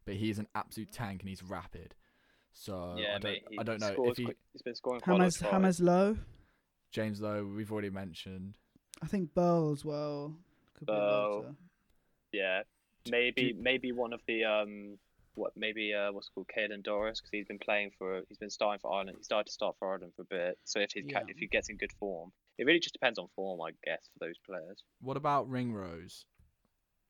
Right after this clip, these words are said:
Speaker 3: Yeah, I mean, I wouldn't class that as a bolter though.
Speaker 1: No, I mean, he's obviously a good player, but do you reckon he
Speaker 3: If
Speaker 1: could
Speaker 3: he's played
Speaker 1: start?
Speaker 3: for the Lions before, no, he won't start. Because, because at the moment, like, even at,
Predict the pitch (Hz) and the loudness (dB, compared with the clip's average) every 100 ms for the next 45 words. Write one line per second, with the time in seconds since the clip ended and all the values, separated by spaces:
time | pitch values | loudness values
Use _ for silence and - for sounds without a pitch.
0 | _ _ 180 165 160 160 160 131 165 170 | _ _ -2 0 2 4 4 6 6 6
1 | 151 160 151 139 123 131 127 123 - 127 | 4 2 2 0 -2 -2 -4 -4 -6 -8
2 | 113 127 - _ _ _ _ 113 113 98 | -6 -8 -12 _ _ _ _ -6 -2 -2
3 | 113 123 131 143 143 131 131 139 151 131 | 0 0 0 0 0 -2 -4 -4 0 0
4 | 110 110 120 117 120 120 170 170 175 160 | 0 -2 0 0 0 0 2 6 8 8
5 | 147 151 139 135 131 127 - 139 - 131 | 4 0 0 0 -2 -6 -8 -10 -4 -2
6 | 135 139 139 135 139 139 139 - - 120 | -2 -2 -2 0 0 0 -2 -6 -8 -6
7 | 107 113 - _ _ _ _ - - 180 | -6 -8 -14 _ _ _ _ -20 -6 0
8 | 190 175 - - 170 185 165 170 170 170 | 2 2 0 -6 2 4 4 8 10 10
9 | 151 139 - - 147 139 160 165 156 | 8 4 -2 -6 -4 2 4 4 2